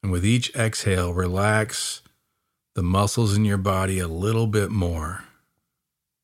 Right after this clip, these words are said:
With each exhale, slow, deep breaths. This is a time for you to meditate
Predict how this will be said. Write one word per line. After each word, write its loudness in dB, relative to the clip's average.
With -2
each 0
exhale, -2
slow, 2
deep 0
breaths. -4
This -2
is 2
a 2
time 2
for -2
you 2
to 2
meditate -2